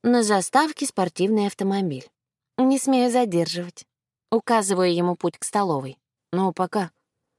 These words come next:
Стасик настолько спешит самоустраниться, что даже по неосторожности задевает кого-то плечом. «Ну, пока», — говорю я его спине и пытаюсь представить, как эта сцена выглядит со стороны.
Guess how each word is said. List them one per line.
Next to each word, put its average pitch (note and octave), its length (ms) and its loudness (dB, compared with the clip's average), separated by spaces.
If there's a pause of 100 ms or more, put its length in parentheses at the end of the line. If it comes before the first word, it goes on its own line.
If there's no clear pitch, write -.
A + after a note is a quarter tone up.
(680)
Стасик C#4 420 -2
настолько A3+ 500 0
спешит - 540 -2 (500)
самоустраниться, A3+ 1000 0
что - 180 -6
даже G3 280 -2
по - 100 -6
неосторожности G3+ 880 0
задевает F#3 560 0
кого-то F#3+ 360 -2
плечом. E3 440 -4 (360)
«Ну, C4 200 2
пока», — D#3 460 -4 (380)
говорю A#3 360 2
я G3+ 220 2
его E3+ 180 0
спине A3 480 0
и D#3 40 -4
пытаюсь F3+ 500 0 (720)
представить, A#3 680 2
как G3 200 -6
эта F#3+ 180 -2
сцена A#3+ 380 0
выглядит G3 420 0
со G#3 100 -4
стороны. G#3 480 -2